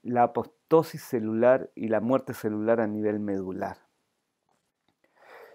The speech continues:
¿Cuáles son los objetivos del tratamiento en estos pacientes? Intervenciones oportunas y apropiadas, rescatar y preservar tractos neurales remanentes, reducir,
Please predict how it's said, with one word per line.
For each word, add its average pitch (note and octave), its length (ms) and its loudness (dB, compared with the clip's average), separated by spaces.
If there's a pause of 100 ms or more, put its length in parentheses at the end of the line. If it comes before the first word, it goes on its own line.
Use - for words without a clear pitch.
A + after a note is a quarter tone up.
(420)
¿Cuáles A3 260 8
son F#3+ 140 2
los E3 100 6
objetivos D3 480 2
del B2+ 160 2
tratamiento A#2 640 2
en A2 80 2
estos - 220 -12
pacientes? G2+ 640 -8
Intervenciones A2 720 -4
oportunas D#3+ 640 0
y C#3 80 6
apropiadas, A2 640 -2 (360)
rescatar B2 760 0 (160)
y C3+ 100 -2
preservar A2+ 640 0
tractos - 420 -2
neurales G#2+ 580 2
remanentes, G2+ 680 -6 (500)
reducir, C3+ 640 4